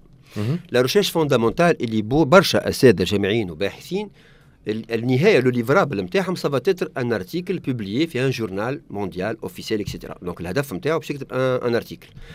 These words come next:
Speaker 2: واللي هو يطلع يك-، يكبر به في الجراد. ريسبكتابل، يعطيه الصح.
Speaker 1: مهم.
Speaker 2: بار كونتر عندي لا ريشيرش ابليكي. لا ريشيرش ابليكي نعمل لا ريشيرش باش نحل مشكلة عند مصنع وإلا منتج وإلا معمل ولا اللي هو.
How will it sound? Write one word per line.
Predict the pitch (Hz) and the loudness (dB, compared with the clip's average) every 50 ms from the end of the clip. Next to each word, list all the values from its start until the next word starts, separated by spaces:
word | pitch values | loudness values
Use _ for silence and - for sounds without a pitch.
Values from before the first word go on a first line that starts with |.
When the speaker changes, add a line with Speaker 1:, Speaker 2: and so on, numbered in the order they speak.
| - - - | -18 -12 -4
Speaker 2:
واللي | 95 117 147 | 2 4 6
هو | 170 165 | 6 8
يطلع | 165 175 175 147 127 131 | 8 6 4 2 -2 -2
يك-، | 143 156 147 - | 0 -2 -2 -2
يكبر | - 147 139 127 120 | -4 -4 -2 -2 0
به | 117 139 127 | 0 0 0
في | - | 0
الجراد. | 113 110 113 104 92 73 - - - _ - - - | 0 0 0 0 0 -2 -6 -12 -20 _ -20 -4 2
ريسبكتابل، | 117 143 135 - 127 117 - - 143 156 156 151 151 - - _ _ _ - _ _ _ _ - | 2 2 4 2 0 -2 0 2 2 2 2 0 -2 -6 -8 _ _ _ -20 _ _ _ _ -4
يعطيه | 117 - - | -4 -4 -4
الصح. | 95 - - - - - - - - | -6 -8 -8 -12 -14 -14 -16 -12 -10
Speaker 1:
مهم. | 104 90 95 131 185 - - - - | -10 -6 -4 -4 -6 -6 -8 -4 0
Speaker 2:
بار | - 135 | 0 0
كونتر | 127 - 285 294 - 180 | 2 0 0 0 2 2
عندي | 196 220 180 170 | 2 4 4 6
لا | 170 165 | 6 6
ريشيرش | 156 139 - 220 202 175 - | 4 4 4 4 2 2 0
ابليكي. | - 185 175 156 139 135 123 - 120 - - - - - - - - - - | -2 -4 -4 -4 -6 -6 -6 -6 -6 -8 -10 -16 -20 -20 -20 -20 -20 -6 2
لا | 117 123 | 4 4
ريشيرش | 127 127 - 190 175 - | 4 4 2 2 2 2
ابليكي | 165 143 123 127 123 - 233 | 2 0 -2 -6 -4 -2 0
نعمل | 214 220 190 156 147 131 | 0 2 2 2 0 0
لا | 127 123 | 0 0
ريشيرش | 120 113 - 208 208 180 | 0 0 0 0 0 0
باش | 151 147 127 123 | 0 -2 -2 -4
نحل | 127 - 170 190 175 147 135 | -4 -2 -2 -2 0 0 2
مشكلة | 147 180 175 - - - 107 113 - - - - - - - - - - | 4 4 2 2 0 -4 -4 -4 -4 -6 -10 -18 -20 -20 -20 -20 -16 -12
عند | 90 101 135 202 226 208 139 127 | -2 0 2 2 2 0 -2 -2
مصنع | 135 139 139 135 - 151 131 110 101 85 78 80 | -2 -2 -2 0 2 2 2 4 2 0 -2 -2
وإلا | 90 95 95 - 95 98 92 90 85 | -4 -4 -4 -4 -4 -6 -6 -6 -2
منتج | 90 139 185 196 185 185 202 175 151 | 4 4 4 4 4 0 -4 -4 -2
وإلا | 147 143 135 123 117 | -2 -2 -2 -2 -2
معمل | 101 107 147 151 139 131 131 | 0 0 0 0 -2 -2 -2
ولا | 131 123 120 | 0 0 -2
اللي | 110 110 101 | -2 -4 -6
هو. | 101 90 - | -6 -8 -8